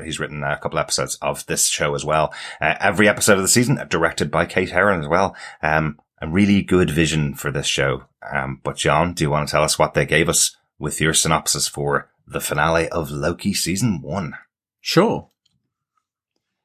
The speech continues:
Speaker 2: After taking control of the Guardian Alioth, Sylvie and Loki arrive at the Citadel at the edge of time.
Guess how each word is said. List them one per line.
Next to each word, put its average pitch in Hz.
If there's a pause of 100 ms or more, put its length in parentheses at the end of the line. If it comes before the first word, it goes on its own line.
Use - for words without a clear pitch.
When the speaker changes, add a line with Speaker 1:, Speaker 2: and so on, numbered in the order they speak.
(240)
Speaker 2:
After 139
taking 165
control 143
of 120
the 127
Guardian 110
Alioth, 135 (420)
Sylvie 165
and 147
Loki 165
arrive 107
at -
the 98
Citadel 120
at 101
the -
edge 95
of 101
time. 82